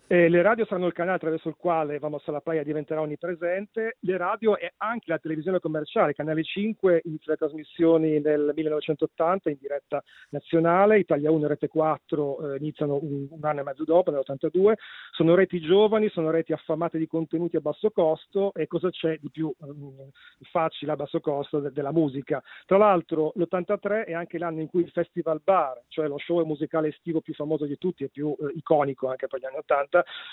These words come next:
eh, passa dalla Rai a Canale cinque e diviene uno show settimanale itinerante.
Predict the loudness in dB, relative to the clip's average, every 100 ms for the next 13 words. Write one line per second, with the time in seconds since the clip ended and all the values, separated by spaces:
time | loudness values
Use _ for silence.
0 | -4 0 2 4 4 2 0 0 2 4
1 | 6 4 0 -6 -4 -2 -4 -6 -8 -6
2 | -4 -2 -2 -2 -6 -4 -4 -4 -4 -4
3 | -4 -4 -6 -6 -6 -6 -6 -8 -8 -6
4 | -4 -4 -6 -14